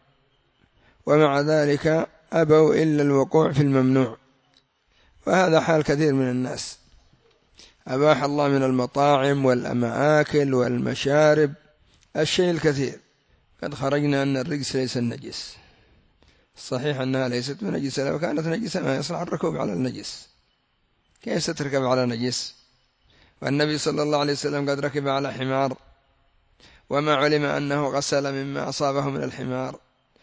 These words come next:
فيحمل على المعنى العام أن الرجس أنه ليس بنجس حرام، فإنها رجس حرام،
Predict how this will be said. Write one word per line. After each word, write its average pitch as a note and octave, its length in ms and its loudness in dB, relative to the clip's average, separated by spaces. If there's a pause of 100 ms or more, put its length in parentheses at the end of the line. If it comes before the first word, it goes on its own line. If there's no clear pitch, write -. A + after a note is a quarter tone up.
(300)
فيحمل B3 440 -2
على F#3 200 2
المعنى D3+ 380 0
العام C#3 360 2
أن B2+ 140 -4
الرجس C#3+ 880 -4 (240)
أنه D3+ 300 -2
ليس D#3+ 240 2
بنجس C3+ 440 -4
حرام، A#2+ 320 -2 (1000)
فإنها C#3 460 0
رجس D#3 280 -2
حرام، C3 600 0